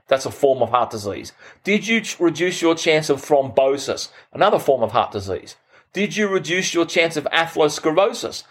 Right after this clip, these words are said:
Another form of blood vessel disease and heart disease.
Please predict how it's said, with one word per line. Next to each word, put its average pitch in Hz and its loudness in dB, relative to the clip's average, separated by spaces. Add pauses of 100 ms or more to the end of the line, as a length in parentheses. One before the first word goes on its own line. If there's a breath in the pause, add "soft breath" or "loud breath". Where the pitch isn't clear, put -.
(180 loud breath)
Another 170 2
form 151 2
of 110 -2
blood 135 4
vessel 117 0
disease 107 -2
and 101 -10
heart 110 -2
disease. 95 -12